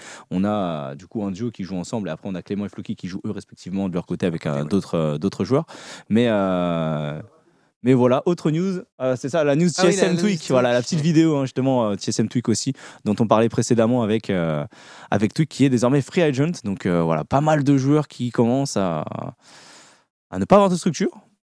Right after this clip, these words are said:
Speaker 1: Après, je pense aussi que ça peut laisser la place à d'autres grosses structures de prendre
Speaker 2: Oui,
Speaker 1: la place
Speaker 2: clairement.
Speaker 1: aussi. Tu vois, par-, moi, par exemple, ça m'étonnerait pas de voir un Loud arriver
Speaker 2: Oui.
Speaker 1: sur Smash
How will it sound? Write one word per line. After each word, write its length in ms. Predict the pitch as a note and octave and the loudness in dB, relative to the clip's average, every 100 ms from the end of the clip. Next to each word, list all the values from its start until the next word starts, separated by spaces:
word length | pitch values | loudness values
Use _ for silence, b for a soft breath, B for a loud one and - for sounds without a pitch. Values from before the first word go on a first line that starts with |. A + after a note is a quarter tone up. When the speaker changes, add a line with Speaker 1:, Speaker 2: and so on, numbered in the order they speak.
| - | -10
Speaker 1:
Après, 200 | B2 G3+ | 2 4
je 80 | D#3+ | 4
pense 200 | D#3 F#3 | 4 2
aussi 160 | F3 G#3 | 0 0
que 40 | |
ça 100 | F3 | 0
peut 100 | D3+ | 2
laisser 200 | C#3+ D3+ | 2 4
la 80 | D3 | 2
place 240 | D3+ E3 | 2 2
à 60 | A#2 | 2
d'autres 240 | A#2+ G3 | 4 2
grosses 160 | D3+ D#3+ | 2 -2
structures 300 | E3 - D#3+ | -2 2 2
de 40 | B2 | 4
prendre 140 | A#2+ | 2
Speaker 2:
Oui, 60 | B2 | 2
Speaker 1:
la 80 | |
place 160 | B2 C3 | 2 0
Speaker 2:
clairement. 240 | C3 C#3+ A2 | 0 -2 -6
Speaker 1:
aussi. 80 | - | -4
Tu 40 | A#2+ | -2
vois, 40 | |
par-, 200 | A2+ A2+ | 0 0
moi, 180 | G#2+ C3+ | 2 0
par 140 | C3 | 0
exemple, 180 | A2+ C#3+ | -2 -2
ça 80 | B2+ | 0
m'étonnerait 320 | G#2+ A2 G#2+ | 0 2 2
pas 140 | A2 B2+ | 2 2
de 40 | |
voir 180 | A#2 A2 | 2 2
un 80 | G#2 | 2
Loud 300 | B2 G#2+ F2+ | 0 -2 -6
arriver 320 | F#2+ G2 F#2+ | -6 -4 -6
Speaker 2:
Oui. 40 | G#2+ | -6
Speaker 1:
sur 220 | - - | -6 -4
Smash 320 | B2 F3+ | -2 -4